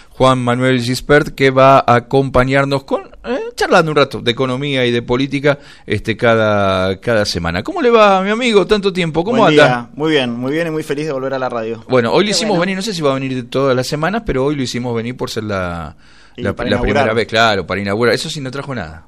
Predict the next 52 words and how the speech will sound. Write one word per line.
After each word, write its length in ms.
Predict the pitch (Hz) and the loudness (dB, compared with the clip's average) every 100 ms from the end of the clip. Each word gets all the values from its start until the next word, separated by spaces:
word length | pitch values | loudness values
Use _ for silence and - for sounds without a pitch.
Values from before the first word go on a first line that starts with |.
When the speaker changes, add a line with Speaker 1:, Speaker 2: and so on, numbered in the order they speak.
| - | -10
Speaker 1:
pero 200 | 104 107 | -6 -4
bueno, 240 | 101 82 85 | -6 -8 -6
es, 380 | 113 110 - 98 | -6 -6 -8 -12
es 140 | - | -10
una 100 | - | -8
Speaker 3:
<laughs> 220 | 196 165 - | -6 -8 -4
Bueno, 0 | |
Speaker 1:
cosa. 180 | 233 226 | -2 -2
Speaker 3:
pero 120 | 233 | -4
mira, 180 | 233 175 | -4 -6
yo 160 | 214 | -6
soy 160 | 277 302 | -8 -8
lenta, 420 | 254 220 175 160 | -6 -6 -6 -6
el, 260 | 147 139 147 | -6 -12 -14
el 200 | 139 139 | -12 -12
vasito 400 | 139 - 202 220 | -12 -12 -10 -8
para 140 | 208 180 | -8 -8
tomar 180 | 175 180 | -6 -4
agua 180 | 196 | -4
me 80 | 208 | -6
lo 80 | 160 | -8
traje 240 | 156 165 160 | -10 -12 -12
después 260 | 160 160 | -12 -16
de 60 | - | -14
cuánto 260 | 151 160 | -14 -14
tiempo 220 | 151 127 123 | -16 -16 -18
que 40 | |
vengo 100 | 120 | -14
a 60 | 120 | -10
Speaker 2:
La 0 | |
Speaker 3:
laburar. 60 | 117 | -4
Speaker 2:
próxima, 380 | 160 151 175 151 | -2 0 0 -2
la 80 | 131 | -2
próxima 220 | 147 147 | -4 -4
viene 160 | 147 143 | -4 -4
con 120 | 135 | -6
regalito. 460 | 120 117 107 95 - | -4 -6 -8 -10 4
Speaker 1:
Ah, 260 | 143 127 120 | 6 6 6
bueno, 220 | 127 117 | 6 6
Speaker 3:
Perfecto. 300 | 170 170 156 | 4 4 6
Speaker 1:
bu-, 300 | 165 156 143 | 6 6 6
bu-, 180 | 160 143 | 4 4
muy 80 | 120 | 2
bien. 200 | 107 107 | 0 -2
Eh, 300 | 139 120 160 | -6 -6 -8
pues 120 | 190 170 | -8 -2
puede 180 | 240 | 0
elegir 240 | 226 233 247 | 0 -2 -4
el 60 | |
regalito, 360 | 240 254 214 135 | -2 -2 -4 -6
Luquich, 300 | 127 117 117 | -8 -10 -10
¿eh? 120 | 185 | -10